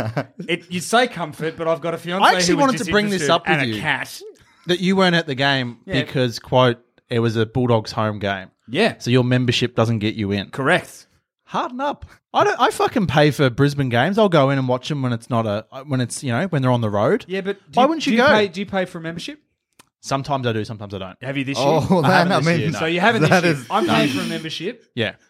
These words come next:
Speaker 2: No, but you get more value out of a membership than a Brisbane
Speaker 1: Yeah,
Speaker 2: supporter.
Speaker 1: I, I absolutely do.
Speaker 2: It's a
Speaker 1: But do
Speaker 2: Victorian
Speaker 1: you know,
Speaker 2: Brisbane membership.
Speaker 1: do you know
Speaker 2: It's not the
Speaker 1: how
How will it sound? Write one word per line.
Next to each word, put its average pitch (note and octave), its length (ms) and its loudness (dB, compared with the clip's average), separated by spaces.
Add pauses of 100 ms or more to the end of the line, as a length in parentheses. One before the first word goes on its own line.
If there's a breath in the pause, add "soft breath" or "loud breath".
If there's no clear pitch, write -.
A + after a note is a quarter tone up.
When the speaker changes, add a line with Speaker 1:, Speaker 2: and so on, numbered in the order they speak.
(220)
Speaker 2:
No, F#3 140 4
but E3+ 80 0
you G3+ 100 -2
get G3 140 -2
more C#3+ 140 -2
value B2 320 0
out G#2+ 80 0
of G2+ 40 -4
a G2 40 -8
membership G#2 380 -8
than G#2 100 -8
a G2 40 -8
Brisbane G#2 260 -4
Speaker 1:
Yeah, - 20 -8
Speaker 2:
supporter. A3 260 -2
Speaker 1:
I, G#3+ 120 4
I - 20 4
absolutely F#3 440 -4
do. F#3+ 120 0
Speaker 2:
It's C3 140 -2
a C#3 40 0
Speaker 1:
But A#2+ 140 -12
do E3 80 2
Speaker 2:
Victorian F3+ 480 6
Speaker 1:
you C4 60 2
know, C4+ 40 2
Speaker 2:
Brisbane C#3 300 2
membership. C3+ 300 -2
Speaker 1:
do G3 40 0
you G#3 60 0
know A3 80 -2
Speaker 2:
It's A3 100 2
not A3 60 4
the A3 60 4
Speaker 1:
how G3 120 4